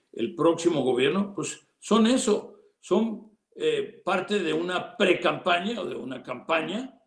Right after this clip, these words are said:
para inducir el voto, eh, y por otro lado, eh, son supuestos, eh, pues que son bastante heroicos, que no van a suceder,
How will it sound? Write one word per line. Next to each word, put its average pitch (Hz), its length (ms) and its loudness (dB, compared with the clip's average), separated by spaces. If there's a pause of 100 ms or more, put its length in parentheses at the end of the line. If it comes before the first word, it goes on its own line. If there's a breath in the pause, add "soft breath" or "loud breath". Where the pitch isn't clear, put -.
(460)
para 139 260 -4
inducir 139 680 -8
el 139 160 -8
voto, 143 600 -6 (340)
eh, 143 340 -4
y 147 140 -6
por 135 200 -2
otro 139 200 0
lado, 170 520 2
eh, 120 460 -8 (280)
son 170 640 -2
supuestos, 165 840 -4 (260)
eh, - 260 -4
pues - 200 -4
que - 160 -4
son 175 500 -2
bastante 160 580 -2
heroicos, 190 760 2 (360 soft breath)
que 160 160 -4
no 190 200 2
van 202 240 -2
a - 60 -2
suceder, 160 840 -8